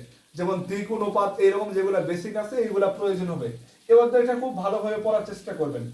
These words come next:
এখানে দেখেন নয় নম্বর একটা অধ্যায় আছে গোলক, খুবই ছোট এবং খুবই সহজ একটা অধ্যায়। এই অধ্যায় থেকে প্রতি বছর আপনার খ বিভাগ এবং গ বিভাগে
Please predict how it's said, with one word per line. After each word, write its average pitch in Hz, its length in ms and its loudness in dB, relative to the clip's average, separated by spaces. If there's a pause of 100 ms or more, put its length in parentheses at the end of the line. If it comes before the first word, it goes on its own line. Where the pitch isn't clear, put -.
(280)
এখানে 277 260 6
দেখেন 226 220 4
নয় 226 180 4
নম্বর 262 260 2
একটা 233 180 0
অধ্যায় 202 300 0
আছে 196 180 -4
গোলক, 180 440 0 (420)
খুবই 233 200 -2 (100)
ছোট 247 180 4
এবং 247 340 4
খুবই 233 180 -2
সহজ 226 340 0
একটা 214 200 -4
অধ্যায়। 156 360 -2 (300)
এই 226 80 0
অধ্যায় 247 280 6
থেকে 240 200 -2
প্রতি 233 260 -6
বছর 220 260 -4
আপনার 214 280 -2 (320)
খ 190 120 -2
বিভাগ 196 320 -2
এবং 190 260 -4
গ 175 140 2
বিভাগে 170 300 4